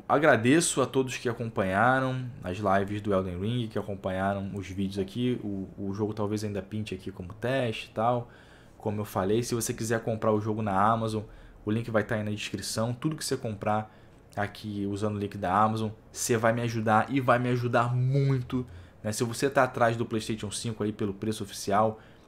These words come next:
quatro mil quatrocentos e noventa e nove o mídia física e três mil novecentos e noventa e nove o mídia digital, entra no nosso grupo aqui do WhatsApp, que a gente tá passando todas as informações lá.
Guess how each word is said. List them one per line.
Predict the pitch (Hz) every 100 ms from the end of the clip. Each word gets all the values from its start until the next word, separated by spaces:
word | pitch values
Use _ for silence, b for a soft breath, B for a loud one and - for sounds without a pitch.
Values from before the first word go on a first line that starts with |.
| B -
quatro | 131 117 -
mil | 107 123 123
quatrocentos | 113 107 - 117 107
e |
noventa | 110 107 107
e | 98
nove | 101 110 107 104 - B B -
o | 101
mídia | 110 110
física | 98 113 113 110 117
e | 104
três | 110 117 107
mil | 110
novecentos | 113 104 107
e |
noventa | 107 104 95
e |
nove | 107 107 107 B B B -
o | 113
mídia | 113 107
digital, | 110 107 98 107 113 - -
entra | - 156 165 135
no |
nosso | 117 113 -
grupo | 104 113 110 -
aqui | -
do | 107 104
WhatsApp, | 98 - 107 110 117 117 110 B B B -
que |
a | 107
gente | 107 -
tá |
passando | 107 104 - 107
todas | 107 104
as | 107
informações | 104 107 95 - 113 104
lá. | 104 107